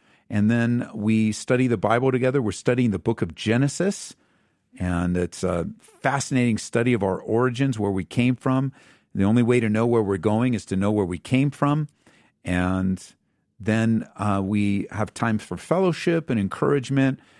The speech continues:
You know, in a larger church, these smaller gatherings are so important. And I want to invite you out tonight, seven P M.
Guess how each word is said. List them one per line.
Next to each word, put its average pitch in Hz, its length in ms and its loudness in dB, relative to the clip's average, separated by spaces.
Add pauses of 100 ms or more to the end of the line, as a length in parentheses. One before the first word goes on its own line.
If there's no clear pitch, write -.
(140)
You 143 100 4
know, 151 140 4
in 151 60 2
a 135 80 4
larger 147 400 2
church, 147 420 -2
these 110 180 -4
smaller 123 400 0
gatherings 110 580 2
are 98 60 0
so 117 500 2
important. 92 720 0 (560)
And 87 140 -4
I 92 60 0
want 101 180 2
to 107 40 2
invite 104 360 2
you 113 80 2
out 104 160 0
tonight, 92 340 -4
seven 120 340 2
P 131 200 0
M. 123 280 0